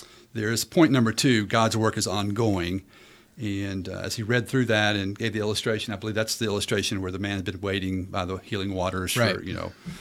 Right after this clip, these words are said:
Speaker 1: for thirty-eight years, and all the people who had passed by and had never helped him. And, um, but God's work is ongoing. And I, I looked at this. Um, w-, one of the things that Pastor Kent said was,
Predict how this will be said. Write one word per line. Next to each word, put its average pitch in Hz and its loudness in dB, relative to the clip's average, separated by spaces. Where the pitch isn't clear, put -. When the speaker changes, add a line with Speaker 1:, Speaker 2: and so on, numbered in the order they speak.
Speaker 1:
for 110 -2
thirty-eight 101 0
years, 110 4
and 87 -4
all 113 0
the 107 -4
people 104 -4
who 95 -2
had 92 -2
passed 98 0
by 87 -2
and 90 -4
had 85 -6
never 95 0
helped - -4
him. 87 -6
And, 85 -10
um, 90 -6
but - -6
God's 110 4
work 107 0
is 104 -4
ongoing. 107 6
And 135 4
I, 135 4
I 131 4
looked 180 2
at 147 0
this. 127 4
Um, 107 -2
w-, 131 -8
one 151 0
of 170 4
the - -8
things 117 4
that - -4
Pastor 117 -2
Kent 110 -2
said 110 2
was, 101 -4